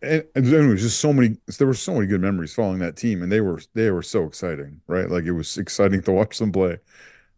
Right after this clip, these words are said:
Um, but, um, yeah, this, so these nine players, if an Ivan makes it back, maybe there's still others. I think it, the amount, who they are,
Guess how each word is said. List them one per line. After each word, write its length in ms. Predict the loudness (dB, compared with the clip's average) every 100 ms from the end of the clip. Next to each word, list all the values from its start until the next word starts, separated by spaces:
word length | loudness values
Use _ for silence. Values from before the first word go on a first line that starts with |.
| -2
Um, 460 | -2 -2 -4 -8 -4
but, 280 | -2 -2 -4 _ 0
um, 560 | 2 2 0 -2 -6 -4
yeah, 360 | -2 -2 -6 -20 _ _ _ _ _
this, 480 | -2 0 2 -2 -10 -10 -8
so 140 | 0
these 220 | 4 4
nine 220 | 4 2 4
players, 440 | 4 6 4 2
if 120 | -2
an 100 | -2
Ivan 460 | -2 0 0 -4 -4
makes 280 | -4 -4 -4
it 40 | -4
back, 320 | -4 -4 -8 -10
maybe 320 | -2 0 2
there's 180 | 0 0
still 200 | 0 0
others. 420 | 0 -2 -4 -8 _ _ _ -8
I 80 | -4
think 220 | -2 0
it, 220 | 0 -4 -12 _
the 80 | 4
amount, 640 | 6 6 6 4 2 -8 -18 _ _
who 140 | 4 6
they 160 | 6
are, 480 | 4 4 2 0 -4